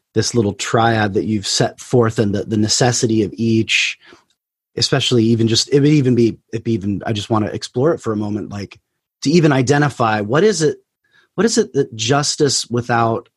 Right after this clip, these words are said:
mercy, I'm trying to think, like, what's the right phrase for it? Is justice without mercy is just, uh,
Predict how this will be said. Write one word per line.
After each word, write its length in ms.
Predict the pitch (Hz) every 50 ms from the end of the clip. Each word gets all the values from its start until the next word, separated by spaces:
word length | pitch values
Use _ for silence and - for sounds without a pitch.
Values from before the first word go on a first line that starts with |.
| _ _ _ _ _ _ _ _ _ _ _
mercy, 760 | - - 117 123 123 120 117 - - 117 101 95 95 101 110 113 _ _ _ _ _ _ _ _ _ _ _ -
I'm 80 | - 117
trying 160 | - 156 147
to 60 | 135
think, 240 | - - 135 110 120
like, 180 | 104 120 113 -
what's 180 | 120 135 139 -
the 100 | - 143
right 240 | 131 139 123 - -
phrase 720 | - - - 120 120 120 120 113 110 107 101 92 - -
for 240 | - 110 98 87
it? 60 | 67 -
Is 120 | 101 110
justice 480 | 113 117 165 170 - - - 165 - -
without 300 | 147 143 135 131 117 -
mercy 440 | 117 120 131 131 - - 131 117
is 200 | 113 110 104 101
just, 480 | - - 127 113 110 - - - - -
uh, 320 | 104 95 90 87 92 98